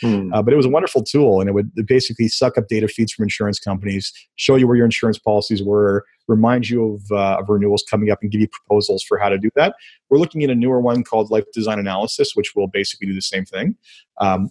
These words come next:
Speaker 2: we've built a number of custom presentation tools in, in Google Sheets or Excel, if you wanna do it that way.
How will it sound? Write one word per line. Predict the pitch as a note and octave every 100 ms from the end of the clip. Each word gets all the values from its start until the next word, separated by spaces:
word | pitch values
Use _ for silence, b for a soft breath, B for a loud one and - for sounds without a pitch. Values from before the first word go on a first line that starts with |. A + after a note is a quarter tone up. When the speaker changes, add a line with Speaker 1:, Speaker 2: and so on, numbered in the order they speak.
| -
Speaker 2:
we've | C3 C#3
built | B2 F3 F#3 -
a |
number | A#2+ A2+ A#2+ C3 C#3 A2
of | G2
custom | - A#2 - G#2+
presentation | A2+ A2 - G#2 - G#2+
tools | - A2 G#2+ G#2 - -
in, | G#2 G2+ G2 G2 -
in | G2+ G2+ G2
Google | G#2 A2 G2
Sheets | - A2 C#3+ -
or | G2
Excel, | E2+ - F2+ A2 B2+
if | A#2
you | G2+
wanna | G2+ G2+
do | G#2
it |
that | G2+ G2+
way. | B2+